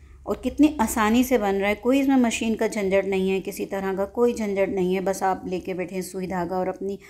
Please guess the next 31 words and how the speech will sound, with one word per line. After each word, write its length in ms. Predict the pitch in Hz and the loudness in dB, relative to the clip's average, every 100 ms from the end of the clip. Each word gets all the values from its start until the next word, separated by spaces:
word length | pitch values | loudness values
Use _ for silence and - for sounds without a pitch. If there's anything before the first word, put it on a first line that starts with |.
| - - - | -20 -20 -4
बची 320 | 226 254 277 | 0 2 4
हुई 160 | 262 247 | 4 2
बेलों 320 | 214 208 196 | 2 0 0
के 100 | 196 | -4
टुकड़े 360 | 196 196 196 196 | -8 -4 -2 0
वगैरह। 300 | 190 190 196 | 2 2 2
ये 200 | 196 226 | 2 0
एक 280 | 214 220 220 | 0 -2 -2
और 100 | 214 | -2
मेरे 180 | 202 | -2
पास 240 | 196 190 190 | -2 -2 -4
ढाई 220 | 190 180 | -4 -6
तीन 220 | 175 190 | -4 -4
इंच 160 | 185 185 | -2 -4
का, 140 | 196 | -8
अ, 60 | 220 - - - - - 196 196 190 | -10 -12 -20 -20 -16 -6 -2 2 2
लेस 320 | 196 196 196 | 2 2 0
का 100 | - | -4
टुकड़ा 340 | - 202 226 233 | -6 -2 2 2
था 180 | 226 | 2
येलो 320 | 233 214 190 208 | 0 2 2 2
कलर 260 | 208 208 | 2 0
का, 140 | 208 233 | 0 -2
जो 180 | 214 | -2
कि 120 | 208 208 | -2 -4
बहुत 440 | 180 175 185 185 | -4 -6 -4 -4
ही 60 | 233 | -4
खूबसूरत 500 | 202 190 - 202 202 | -4 -6 -4 -4 -4
लग 160 | 190 | -4
रहा 280 | 190 196 190 | -4 -2 -4
था। 240 | 202 311 | -2 -2